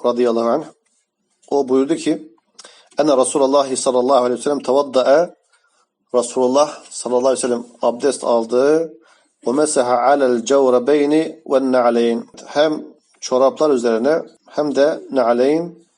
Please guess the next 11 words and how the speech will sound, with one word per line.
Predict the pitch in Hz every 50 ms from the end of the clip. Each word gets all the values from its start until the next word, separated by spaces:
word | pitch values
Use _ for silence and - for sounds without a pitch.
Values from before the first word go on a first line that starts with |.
| _ _ _ _ _ _ _ _ _ - _ _ _
ayakkabıları | - 127 131 135 135 - - 127 120 120 120 113 117
üzerine | - 135 123 135 131 123 123 131 147 156 156 - - _ _ _ _ _ _
mest | - 123 127 139 147 151 - - - - -
yaptı. | 131 120 113 117 - - 107 107 107 104 104 - _ _ _ _ _ _ - - _ _ _ _ _ _ _ _
Rawahu | 123 127 135 135 143
Ahmet | 139 - 139 151 151 151 -
ve | 135
Abu | 131 123 127 123
Davud | 127 127 123 123 127 143 151 156 156 156 - -
ve | 127 -
Tirmizi. | - 143 135 131 123 107 101 107